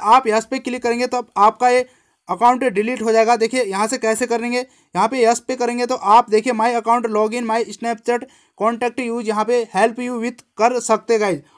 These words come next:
आपको कैसे डिलीट करना है ये सब कुछ आप बताने वाला हूँ। देखिए गाइज, जहाँ पे आपके term and condition है how to deleted your Snapchat account,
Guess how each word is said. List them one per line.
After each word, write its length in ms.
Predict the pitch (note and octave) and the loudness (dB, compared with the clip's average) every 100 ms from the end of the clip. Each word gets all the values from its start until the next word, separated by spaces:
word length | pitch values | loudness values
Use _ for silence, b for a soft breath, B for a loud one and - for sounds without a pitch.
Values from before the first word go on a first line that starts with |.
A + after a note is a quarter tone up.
| - | 0
आपको 240 | G#3 C#4+ | 0 0
कैसे 340 | C4+ A3 A3+ C4 | -6 -6 -4 -4
डिलीट 220 | B3 B3+ | -4 -8
करना 180 | C4 C4 | -6 -2
है 80 | B3+ | 0
ये 60 | B3+ | 0
सब 180 | A#3+ | -4
कुछ 180 | - C4 A3+ | -6 -12 -4
आप 140 | A3 A3 | -4 -2
बताने 380 | A3 A3+ A3 G#3+ | -4 -2 -2 0
वाला 200 | F3+ C#3 | -2 -2
हूँ। 100 | A2+ _ - | -10 _ -16
देखिए 380 | C3 F#3+ A3 C#4 | -4 -2 0 0
गाइज, 240 | B3 C4 | 2 2
जहाँ 220 | G3+ G3 A3 | 0 -2 -2
पे 120 | C#4 | 0
आपके 320 | A3+ A3+ C4 | 2 0 -2
term 240 | B3 A3+ B3 | -4 -4 -2
and 220 | A#3+ A#3+ C4 | -2 -4 -2
condition 460 | G#3 A3 A3+ A#3+ | -2 -2 -4 -2
है 140 | B3 A3+ | -2 0
how 180 | G3+ A#3+ A3+ | 2 2 0
to 160 | C4+ G3+ | -6 -2
deleted 500 | G#3+ A#3 A3+ B3 A#3 | -2 0 2 2 2
your 200 | A3+ A#3+ | 0 0
Snapchat 460 | A#3+ A3+ A3 A#3+ A3+ | -2 -4 -4 -2 -2
account, 300 | A3 B3 | -2 -4